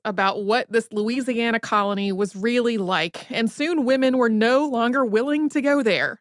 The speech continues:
unsurprisingly. So authorities started recruiting women from orphanages, hospitals, and prisons.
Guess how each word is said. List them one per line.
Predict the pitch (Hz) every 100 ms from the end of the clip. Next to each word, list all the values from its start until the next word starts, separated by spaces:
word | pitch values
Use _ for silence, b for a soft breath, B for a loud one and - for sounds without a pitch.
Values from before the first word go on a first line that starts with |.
| -
unsurprisingly. | 233 247 247 233 220 202 180 - 127 233 -
So | - 208 208
authorities | 226 240 254 247 240
started | - 220 214
recruiting | 196 - 262 262 247
women | 226 208 202
from | 208 160 -
orphanages, | 233 254 233 214 202 185
hospitals, | - - 208 - 208 190 185 185
and | 165
prisons. | - 285 311 202 120